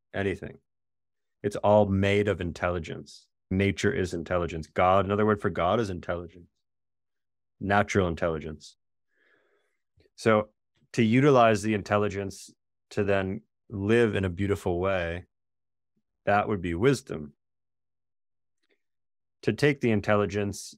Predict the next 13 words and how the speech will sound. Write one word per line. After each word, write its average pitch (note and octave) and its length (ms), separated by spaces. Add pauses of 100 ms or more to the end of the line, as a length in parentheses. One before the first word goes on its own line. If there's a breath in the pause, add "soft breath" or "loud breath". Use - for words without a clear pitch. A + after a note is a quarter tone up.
(140)
and G2+ 200
create A#2+ 320
something G#2+ 280
compartmentalized F#2+ 1160 (200)
or F#2+ 140
theoretical G#2 800
in F2 140
concept, F#2+ 760 (140)
that F2+ 220 (600)
could F2+ 140
maybe F#2 220
be F2 140
knowledge. F2+ 540